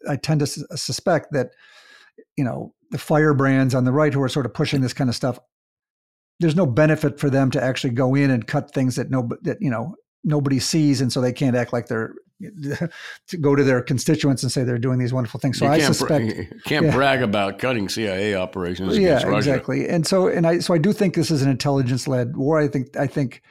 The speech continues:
Speaker 1: you know, a couple things we know for sure is, is, is Ukraine will not stop fighting. This is existential for them. You know, the, if they stop fighting, that's the end of, of Ukraine. So they'll keep fighting. It will be awful. It'll be more bloody. It'll be longer and more dangerous if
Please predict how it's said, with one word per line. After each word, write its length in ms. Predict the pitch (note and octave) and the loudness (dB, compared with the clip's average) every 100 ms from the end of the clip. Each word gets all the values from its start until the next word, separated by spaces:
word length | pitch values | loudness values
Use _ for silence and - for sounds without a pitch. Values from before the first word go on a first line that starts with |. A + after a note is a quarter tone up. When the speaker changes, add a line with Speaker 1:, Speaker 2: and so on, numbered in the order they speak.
| - - - | -20 -10 -2
Speaker 1:
you 60 | |
know, 200 | C#3+ D3 | -2 -2
a 20 | - | -2
couple 220 | E3+ D#3 | 0 0
things 240 | E3+ D3 | 0 2
we 100 | C3 | 2
know 120 | C3 B2+ | 2 2
for 120 | B2 | -2
sure 280 | - C#3+ F#2 | 0 0 0
is, 140 | - - | -6 -4
is, 220 | D3 - _ - | -4 -4 _ -14
is 240 | E3 C#3+ A3+ | -12 -10 -6
Ukraine 320 | D3 E3+ D#3 | -2 2 2
will 100 | C3 | 2
not 260 | A#2+ B2 | 2 0
stop 240 | - C3+ - | -2 -2 -2
fighting. 400 | C#3+ B2+ C#3 D3+ | -2 0 -2 -2
This 160 | C3+ - | -4 -4
is 140 | A#2+ | -4
existential 560 | D3 - - D#3 D3 C#3 | -4 -4 -2 0 0 0
for 160 | - | -2
them. 300 | A2 A2 D#3 - - - - - | -4 -2 -4 -6 -18 -20 -20 -6
You 80 | C3+ | -2
know, 240 | B2+ D3 - | 0 -2 -4
the, 200 | C3+ B2 - | -8 -8 -8
if 140 | D3 | -6
they 100 | D3+ | -4
stop 240 | C3+ D#3 B2+ | 0 0 0
fighting, 300 | D3+ C#3+ C3 | 2 2 2
that's 240 | B2+ - | 0 -2
the 120 | C3 | 0
end 180 | C3 C3+ | 2 2
of, 160 | B2 A#2 - | -2 -6 -10
of 140 | B2 | -8
Ukraine. 540 | A#2+ - C#3 C3 D#3 F#3+ _ - - - | -6 -2 0 0 -2 -6 _ -20 -20 -10
So 140 | - | -2
they'll 180 | B2 F3 | 2 2
keep 220 | F3 D#3+ | 2 -2
fighting. 480 | - D#3 D3 C#3+ D3+ - _ _ | 2 2 4 2 0 -6 _ _
It 100 | F3+ | -2
will 160 | D#3 C#3+ | 2 2
be 240 | B2+ C3 | 4 2
awful. 520 | C#3 - C#3+ D3 F3+ F3 | 2 2 0 0 0 0
It'll 100 | C#3 | 2
be 120 | C3+ | 2
more 200 | C3 C3+ | 2 2
bloody. 340 | B2 C3+ D3 | 2 2 2
It'll 100 | C#3+ | 2
be 140 | C3+ B2+ | 2 0
longer 480 | C3 B2+ C3+ C#3+ | 2 2 2 2
and 80 | C3+ | 2
more 160 | C3 C3 | 0 0
dangerous 420 | C3 C3 D3+ D3+ | 0 0 0 -2
if 260 | - C#3+ | -4 -6